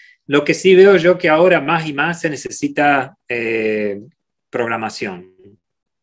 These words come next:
Eso es muy importante, sobre todo con, eh, la cuestión de, de, de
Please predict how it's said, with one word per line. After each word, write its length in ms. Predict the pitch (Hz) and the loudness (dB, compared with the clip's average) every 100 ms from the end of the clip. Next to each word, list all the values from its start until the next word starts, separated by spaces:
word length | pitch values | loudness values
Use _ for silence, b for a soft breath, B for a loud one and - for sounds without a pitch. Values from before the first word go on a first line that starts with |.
| _ _ | _ _
Eso 220 | 135 135 | -10 -6
es 60 | 131 | -6
muy 140 | 151 | -6
importante, 440 | 143 139 131 160 156 | -4 -6 -2 -4 -2
sobre 260 | 143 131 | -2 -2
todo 300 | 127 170 170 | 2 2 2
con, 360 | 165 143 147 147 b b b b b _ | 0 -6 -6 -14 b b b b b _
eh, 260 | 131 123 120 | -2 0 0
la 120 | 120 | -2
cuestión 380 | 123 - 147 151 | -4 -4 -6 -2
de, 360 | 127 117 110 | -2 -2 -4
de, 520 | 107 110 117 110 110 160 | -4 -6 -4 -8 -10 -16
de 1160 | 156 120 113 110 107 104 104 104 - 110 170 | -10 -6 -6 -6 -6 -6 -6 -8 -12 -18 -18